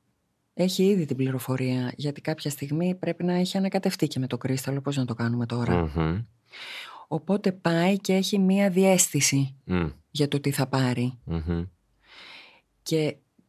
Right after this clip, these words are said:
Speaker 1: κα-, κάτι του λέει και κάτι του κάνει.
Speaker 2: Μμ.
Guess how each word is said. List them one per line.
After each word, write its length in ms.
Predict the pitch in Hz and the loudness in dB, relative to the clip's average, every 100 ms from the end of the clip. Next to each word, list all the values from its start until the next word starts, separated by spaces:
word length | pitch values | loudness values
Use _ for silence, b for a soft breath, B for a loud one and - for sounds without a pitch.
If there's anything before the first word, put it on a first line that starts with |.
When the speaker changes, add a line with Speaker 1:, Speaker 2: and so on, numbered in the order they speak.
| - | -18
Speaker 1:
κα-, 120 | - - - | -16 -12 0
κάτι 340 | 185 185 170 | 2 2 0
του 200 | - 139 | -2 0
λέει 400 | 135 143 170 226 | 2 4 4 2
και 140 | 220 185 | 0 -2
κάτι 280 | 214 220 | 0 0
του 120 | 220 208 | 0 4
κάνει. 540 | 196 151 127 127 117 | 4 6 4 0 0
Speaker 2:
Μμ. 160 | 92 | 0